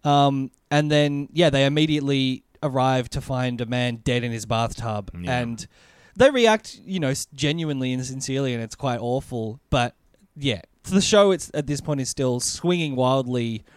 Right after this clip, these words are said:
Speaker 1: from, t-, from, you know, c-, comedy to a dead guy. <laughs>
Speaker 2: It, it does well at that as, like, it,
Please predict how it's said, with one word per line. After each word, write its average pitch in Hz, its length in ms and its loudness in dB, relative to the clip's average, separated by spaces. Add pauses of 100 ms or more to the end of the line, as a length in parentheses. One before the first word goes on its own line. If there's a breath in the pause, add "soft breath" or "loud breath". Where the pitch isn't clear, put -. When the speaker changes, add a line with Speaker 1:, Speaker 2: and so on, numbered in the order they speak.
(120)
Speaker 1:
from, 123 320 -4 (760)
t-, - 80 -6 (120)
from, 139 340 -6 (100)
you 143 120 -6
know, 117 140 -4
c-, - 180 -12
comedy 160 400 0
to 107 400 -4 (1000 soft breath)
a 131 80 -4
dead 123 240 0
guy. 95 340 -4
<laughs> - 40 -4
Speaker 2:
It, 156 300 2
it 160 180 2
does 202 300 6
well 135 280 8
at 101 120 0
that 95 180 2
as, 92 160 -4
like, 123 500 0 (160)
it, 135 220 0